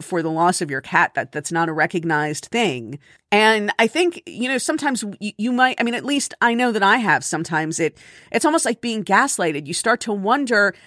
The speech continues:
"Am I nuts to care as much as I do and, and to invest emotionally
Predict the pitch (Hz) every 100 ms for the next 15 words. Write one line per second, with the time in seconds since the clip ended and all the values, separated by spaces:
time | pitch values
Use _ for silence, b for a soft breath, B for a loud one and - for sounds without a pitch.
0 | b b _ 240 339 349 302 247 240 381
1 | - - - - - - 233 254 233 233
2 | 240 254 233 240 233 - - 262 311 143
3 | 151 147 - 190 190 214 202 175 220 247
4 | - - 208 190 254 - 330 220 131 82